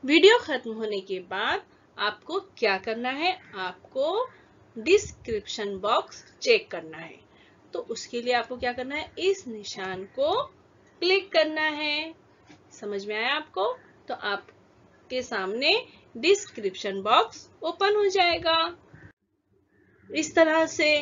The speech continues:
देखिए, यहाँ लिखा हुआ है। और आपको इसमें क्या दिखाई देगा?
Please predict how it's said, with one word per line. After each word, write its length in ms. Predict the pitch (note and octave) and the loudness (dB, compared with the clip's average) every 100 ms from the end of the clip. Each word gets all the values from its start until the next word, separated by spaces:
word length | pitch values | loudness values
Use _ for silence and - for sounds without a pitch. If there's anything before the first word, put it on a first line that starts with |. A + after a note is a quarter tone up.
| D4+ - | -2 -8
देखिए, 360 | G#3 G3 - C#4+ | -2 -2 -2 -4
यहाँ 280 | D4+ D#4 D#4 | -2 -2 -4
लिखा 280 | D4 C#4+ D4 | -4 0 0
हुआ 260 | D4 D4 | 0 -2
है। 240 | C#4+ D4 D#4+ - - - - | -2 -2 -4 -10 -20 -16 -6
और 380 | C4+ D4+ F#4 G4+ - _ - | 0 4 4 0 -12 _ -6
आपको 320 | A3+ A3+ - C#4 | -4 -2 -4 -8
इसमें 280 | B3 C4+ C#4 | -6 -10 -8
क्या 240 | - G3 F#3 | -4 -2 -2
दिखाई 400 | G3 G#3+ G#3+ A3 | -6 -6 -6 -4
देगा? 400 | A#3+ B3 D4 | -4 -2 0